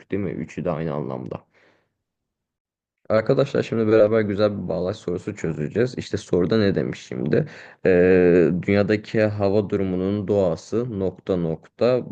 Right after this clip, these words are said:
devamında da herhangi bir yer genellikle başka yerdeki hava durumundan etkileniyor." demiş, değil mi? Buradaki typically hem tipik olarak hem de işte genellikle diye çevirebilirsiniz. Affect, etkilemek.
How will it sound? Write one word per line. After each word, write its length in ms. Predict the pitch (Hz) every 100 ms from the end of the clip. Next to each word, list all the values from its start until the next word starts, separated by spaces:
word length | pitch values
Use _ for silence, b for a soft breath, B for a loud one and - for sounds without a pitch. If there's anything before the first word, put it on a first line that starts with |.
| -
devamında 640 | 92 98 92 87 87 85
da 80 | 101
herhangi 520 | 113 95 95 95 90
bir 140 | 92 87
yer 180 | 87
genellikle 600 | 95 92 90 87 85 98 82
başka 300 | 85 - 95
yerdeki 420 | 90 85 85 95
hava 300 | 95 98 90
durumundan 540 | 87 82 82 87 120
etkileniyor." 640 | 82 - 95 87 87 85 80
demiş, 320 | 57 - -
değil 120 | 135
mi? 120 | 98 - B B -
Buradaki 280 | 92 107 120
typically 600 | - - 113 120 120 -
hem 200 | 117 120
tipik 300 | - 107 95
olarak 340 | 80 95 131
hem 220 | 92 95
de 60 | 80
işte 200 | - 82
genellikle 540 | 80 85 85 - 76
diye 140 | 65 67
çevirebilirsiniz. 840 | 78 78 87 98 98 95 98 -
Affect, 480 | 90 - 73 - -
etkilemek. 640 | - - 92 95 104